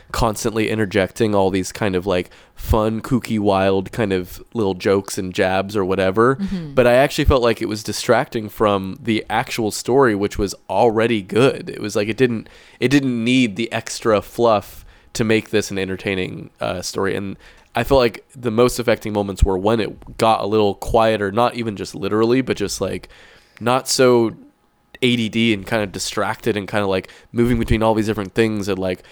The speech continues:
Speaker 1: quirky little whatever things that were happening. When that stuff was dying down, then I could actually get a little more invested in, in the film emotionally.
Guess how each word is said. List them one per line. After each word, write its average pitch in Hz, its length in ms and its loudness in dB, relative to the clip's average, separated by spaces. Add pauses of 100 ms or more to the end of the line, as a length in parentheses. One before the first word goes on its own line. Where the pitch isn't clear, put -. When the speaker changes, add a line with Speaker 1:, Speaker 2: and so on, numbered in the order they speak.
(260)
Speaker 1:
quirky 123 380 2
little 107 680 4
whatever 110 480 2
things 107 280 -4
that 110 120 -6
were 104 60 -10
happening. 101 500 -4 (100)
When 123 200 2
that 143 200 2
stuff 143 220 -4
was 113 120 -2
dying 110 380 -2
down, 101 460 0 (840)
then 135 340 4
I 110 120 2
could 107 140 -2
actually 107 320 -2
get 98 120 0
a 98 40 0
little 95 140 0
more 95 220 -2
invested 98 520 -6
in, 110 260 -10
in 110 60 -12
the - 80 -10
film 101 220 -2
emotionally. - 640 -4